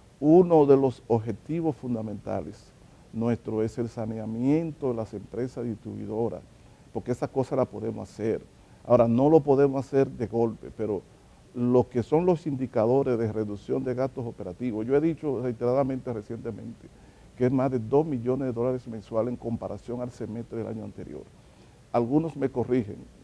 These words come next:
que trabajan en la distribuidora, y dicen, "Ingeniero, ya nos estamos acercando a los tres millones de dólares". Y la razón es muy simple. Nosotros hemos reducido sustancialmente algunas contrataciones y algunas, eh, y, eh, que tenían,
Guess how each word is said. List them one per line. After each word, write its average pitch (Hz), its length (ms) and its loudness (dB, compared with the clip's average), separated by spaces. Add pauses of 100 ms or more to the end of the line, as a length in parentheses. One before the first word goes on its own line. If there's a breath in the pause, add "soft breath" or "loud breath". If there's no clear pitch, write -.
(200)
que - 100 -12
trabajan 104 340 2
en 117 60 -4
la 120 60 0
distribuidora, 107 360 -4
y 110 40 -2
dicen, 107 300 -6
"Ingeniero, 120 420 -2
ya 110 120 0
nos 120 100 0
estamos 120 300 -10
acercando 113 320 -8
a - 40 -10
los 107 80 -10
tres 110 140 -12
millones 98 340 -10
de 90 60 -12
dólares". 71 320 -12 (460 soft breath)
Y - 60 -4
la 151 120 6
razón 175 300 2
es 185 60 4
muy 180 120 -2
simple. 139 460 -4 (380 soft breath)
Nosotros 160 400 2
hemos 170 160 -2
reducido 160 520 2
sustancialmente 120 1000 -6 (440 soft breath)
algunas 143 560 2
contrataciones 110 1080 -6
y 123 120 4
algunas, 151 720 2 (500 soft breath)
eh, 110 520 0
y, 110 720 -2
eh, 107 520 -6
que 135 120 6
tenían, 147 540 2